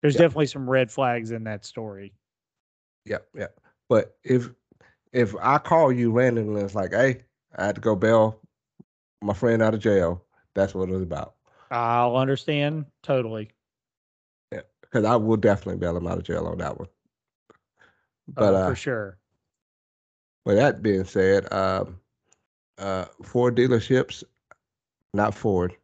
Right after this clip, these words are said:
Speaker 2: Ford, some Ford dealerships, I think y'all getting over on some people. And the, the law, I E, what's his name? Bill Ford, Frank Ford. What's the du-, what's the one dude's
Speaker 1: Bill
Speaker 2: name?
Speaker 1: France or whatever. What's the
Speaker 2: The
Speaker 1: guy's name?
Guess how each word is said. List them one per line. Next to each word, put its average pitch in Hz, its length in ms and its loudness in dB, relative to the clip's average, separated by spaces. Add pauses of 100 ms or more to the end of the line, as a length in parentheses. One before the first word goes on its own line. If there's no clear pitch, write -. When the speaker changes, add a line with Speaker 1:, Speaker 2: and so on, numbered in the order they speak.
(120)
Speaker 2:
Ford, 104 380 -4
some 98 200 -6
Ford 107 240 2
dealerships, 113 520 -2
I 87 40 -4
think 92 240 -2
y'all 95 140 2
getting 92 260 -4
over 85 240 -4
on 85 80 -10
some - 160 -10
people. 85 400 -10 (1120)
And 85 380 0
the, 92 340 -4
the 98 120 2
law, 95 420 2 (460)
I 92 200 2
E, 92 300 -2 (100)
what's 127 160 0
his 143 140 0
name? 143 220 0
Bill 120 260 4
Ford, 123 360 0
Frank 123 300 0
Ford. 120 320 0
What's 123 160 -2
the 131 60 -2
du-, 127 200 -2
what's 123 200 -4
the 127 80 2
one 127 160 2
dude's 131 140 6
Speaker 1:
Bill 135 160 6
Speaker 2:
name? 135 100 2
Speaker 1:
France 151 560 -2
or 127 140 -8
whatever. 135 420 -2 (500)
What's 160 160 -10
the - 60 4
Speaker 2:
The - 60 8
Speaker 1:
guy's 170 200 6
name? 175 240 -2